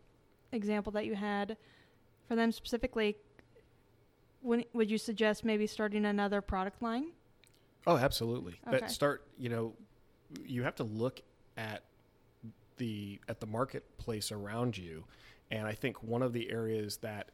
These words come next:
Speaker 2: is starting to, uh, experience a little bit of this is,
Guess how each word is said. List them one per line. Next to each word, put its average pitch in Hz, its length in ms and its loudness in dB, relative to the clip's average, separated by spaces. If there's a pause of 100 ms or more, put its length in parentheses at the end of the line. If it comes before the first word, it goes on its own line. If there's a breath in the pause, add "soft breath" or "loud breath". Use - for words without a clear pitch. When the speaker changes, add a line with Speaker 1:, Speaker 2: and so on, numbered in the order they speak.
Speaker 2:
is 104 500 -6 (1300 soft breath)
starting 113 640 0
to, 101 600 -6 (640)
uh, 95 280 -8
experience 113 500 -2
a - 20 -4
little 117 200 -2
bit 113 100 0
of 104 80 -2
this 98 220 -4
is, 101 180 -10